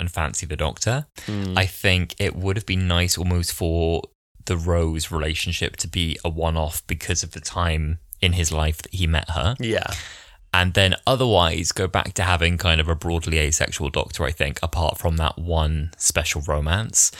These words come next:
Speaker 1: Um, because I don't think there was a lot of precedent for romantic relationships in the classic series.
Speaker 2: No,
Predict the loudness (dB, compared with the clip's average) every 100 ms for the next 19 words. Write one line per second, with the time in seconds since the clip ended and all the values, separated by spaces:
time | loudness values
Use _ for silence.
0 | -12 -16 -10 2 4 6 4 0 -4 -12
1 | -8 -2 2 2 0 -2 -4 -2 0 4
2 | 4 4 2 2 2 2 2 0 0 4
3 | 6 6 6 4 4 4 2 0 0 2
4 | 2 2 2 4 2 4 0 2 2 2
5 | 0 0 0 0 6 6 6